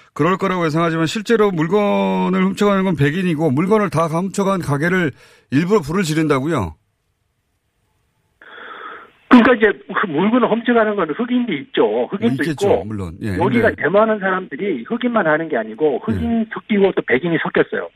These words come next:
Speaker 1: 섞였겠죠, 근데.
Speaker 2: 백인도 동조자가 있어요. 그래서
Speaker 1: 예.
Speaker 2: 물건 훔쳐가는 사람도 이게, 어, 그러니까 뭐 형편이 안 좋은 백인도 있겠죠, 그 속에.
Speaker 1: 예, 예.
Speaker 2: 젊은 애들이. 그러니까 지금 대만은 애들이 제가 보니까 거의 젊은 애들이에요.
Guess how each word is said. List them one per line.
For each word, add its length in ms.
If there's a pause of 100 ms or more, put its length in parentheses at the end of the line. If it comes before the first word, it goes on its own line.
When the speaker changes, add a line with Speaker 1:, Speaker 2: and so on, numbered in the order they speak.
Speaker 1:
섞였겠죠, 600
근데. 320 (840)
Speaker 2:
백인도 360
동조자가 500
있어요. 400
그래서 240
Speaker 1:
예. 100
Speaker 2:
물건 260
훔쳐가는 380
사람도 600
이게, 280 (600)
어, 420 (240)
그러니까 280
뭐 380 (840)
형편이 320
안 180
좋은 280
백인도 340
있겠죠, 400
그 140
속에. 240 (240)
Speaker 1:
예, 40 (120)
예. 60
Speaker 2:
젊은 240
애들이. 260
그러니까 260
지금 280
대만은 440
애들이 540 (600)
제가 200
보니까 460
거의 360
젊은 340
애들이에요. 460